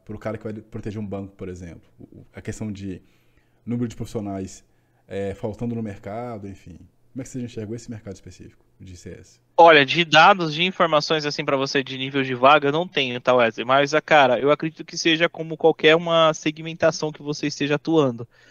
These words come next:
Speaker 2: Cara, se você vai atuar pra uma parte de infraestrutura de rede, por exemplo, você quer ser um administrador de rede, você vai precisar focar nesse sentido.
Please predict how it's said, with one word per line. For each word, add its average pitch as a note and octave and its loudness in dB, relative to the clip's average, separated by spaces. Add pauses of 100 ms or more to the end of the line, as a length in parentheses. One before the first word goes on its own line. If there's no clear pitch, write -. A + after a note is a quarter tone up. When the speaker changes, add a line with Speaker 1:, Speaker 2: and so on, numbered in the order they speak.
(160)
Speaker 2:
Cara, C3+ 4
se - -8
você C3+ 0
vai D3+ 6
atuar C#3+ 4
pra B2+ -10
uma B2+ -2
parte A#2 0
de A2 -12
infraestrutura A#2 -6
de A2 -8
rede, C3 0
por A2 -8
exemplo, B2 -6
você A#2 -8
quer A#2+ 0
ser - -2
um B2 -2
administrador A#2 -2
de A2+ -6
rede, C#3+ 4 (360)
você - -4
vai C#3 8
precisar D3 4
focar C#3+ 4
nesse D3+ -2
sentido. C#3+ -2